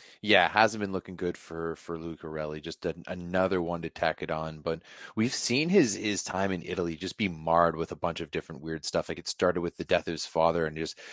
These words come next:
year after year has been difficult for them. But, uh, you know what? This Piacenza team, I know they, they haven't been the team that we've expected them to be. You know, at, right from the beginning, we were, like, we're looking at this roster. You got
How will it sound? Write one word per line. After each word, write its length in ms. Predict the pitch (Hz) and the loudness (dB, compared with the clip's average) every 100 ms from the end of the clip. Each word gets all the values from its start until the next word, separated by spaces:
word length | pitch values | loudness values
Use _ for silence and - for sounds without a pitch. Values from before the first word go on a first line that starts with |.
| - - | -18 -4
year 240 | 104 107 | 6 8
after 160 | 98 90 | 8 6
year 160 | 90 | 2
has 120 | 87 - | 2 0
been 120 | 87 | -4
difficult 500 | 82 - 80 78 - _ _ _ | -6 -4 -6 -6 -8 _ _ _
for 260 | - - 87 | -6 2 2
them. 360 | 78 80 80 78 | 2 -2 -2 2
But, 240 | 90 - | 2 4
uh, 120 | 98 87 - - | 2 2 -2 2
you 60 | |
know 80 | 113 | 10
what? 140 | 127 135 | 12 10
This 140 | 127 | 6
Piacenza 580 | - 135 165 120 101 87 | 4 4 8 6 6 0
team, 320 | - 78 78 - _ _ _ - _ | -4 -6 -8 -14 _ _ _ -20 _
I 140 | 95 113 | 4 6
know 280 | 110 113 123 | 10 10 12
they, 200 | 127 113 | 10 10
they 140 | 107 | 8
haven't 320 | 92 107 123 | 6 4 4
been 140 | 110 107 | 4 4
the 100 | 98 | 2
team 320 | - 95 90 | 0 -2 0
that 100 | 80 | 0
we've 160 | 87 | 0
expected 500 | 87 - - 95 - | -2 -2 6 6 6
them 200 | 85 80 - | -2 -4 -6
to 80 | |
be. 120 | - 73 | -8 -8
You 140 | 71 | 0
know, 120 | 80 | 2
at, 120 | 82 | 2
right 180 | 95 92 | 4 2
from 100 | - | 0
the 60 | 90 | -6
beginning, 380 | 85 85 85 82 | -4 -2 -2 -2
we 80 | |
were, 100 | 80 80 | -4 -2
like, 140 | 80 | -2
we're 160 | 90 82 | -2 -4
looking 220 | 92 90 | -4 -4
at 60 | 78 | -6
this 180 | - - | -4 8
roster. 280 | 104 101 | 10 8
You 60 | |
got 60 | 82 | 4